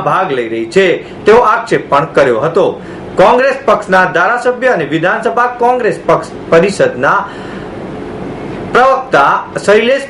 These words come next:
પરમારે જણાવ્યું કે કોંગ્રેસ પક્ષ ધારાસભ્યો એકજૂટ થઈને આપની સમક્ષ હાજર થયા છે. ઇલેક્ટ્રોનિક માધ્યમોને, માધ્યમો,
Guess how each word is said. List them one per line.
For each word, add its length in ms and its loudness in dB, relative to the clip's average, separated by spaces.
પરમારે 380 2
જણાવ્યું 500 -2
કે 120 4
કોંગ્રેસ 360 4
પક્ષ 320 2
ધારાસભ્યો 680 2
એકજૂટ 440 0
થઈને 300 2
આપની 360 0
સમક્ષ 420 -2
હાજર 360 0
થયા 340 2
છે. 140 4
ઇલેક્ટ્રોનિક 600 0
માધ્યમોને, 600 0
માધ્યમો, 400 2